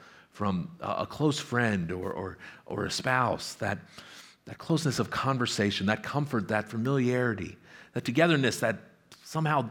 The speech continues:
doesn't really happen unless we're eating together. That is what we will share with him.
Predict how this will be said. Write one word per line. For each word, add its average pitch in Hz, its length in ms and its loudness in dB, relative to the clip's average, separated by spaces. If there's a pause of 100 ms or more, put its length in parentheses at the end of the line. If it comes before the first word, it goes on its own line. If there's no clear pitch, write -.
(100)
doesn't 151 260 -2
really 143 180 4
happen 117 320 0
unless 95 320 -2
we're 95 160 -4
eating 101 400 -4 (340)
together. 90 480 -4
That 110 440 0
is 107 160 -8
what 104 140 -2
we 98 100 -4
will 101 120 -6
share 101 640 -2 (420)
with 98 200 -4
him. 95 440 -6